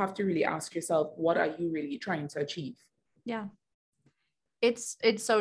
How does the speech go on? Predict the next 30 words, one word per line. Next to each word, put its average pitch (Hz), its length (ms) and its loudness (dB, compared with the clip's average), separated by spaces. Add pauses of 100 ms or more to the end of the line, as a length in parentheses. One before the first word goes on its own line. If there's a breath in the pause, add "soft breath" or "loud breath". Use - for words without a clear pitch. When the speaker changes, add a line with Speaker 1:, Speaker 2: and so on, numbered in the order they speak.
(140)
Speaker 2:
true. 190 220 4 (140)
I - 100 6
mean, 196 140 2 (120)
when 208 180 6
I - 60 6
talk 254 280 4
to 233 100 -6 (100)
my 196 280 0 (120)
clients 190 680 -2 (240)
about 185 360 8 (100)
home 190 180 4
care, 214 400 2 (420 loud breath)
I - 20 8 (160)
often 202 320 2
will 196 240 2
use 185 120 -2
the 190 220 2
example 190 560 2 (180)
of 180 400 6
going 196 300 2
to 190 140 0
the 190 100 2 (120)
dentist, 226 720 -2 (540)
right? 214 280 2
So - 140 0
you'll 208 300 4
go 196 80 6
to 196 140 4
the 196 180 -2
dentist 190 640 0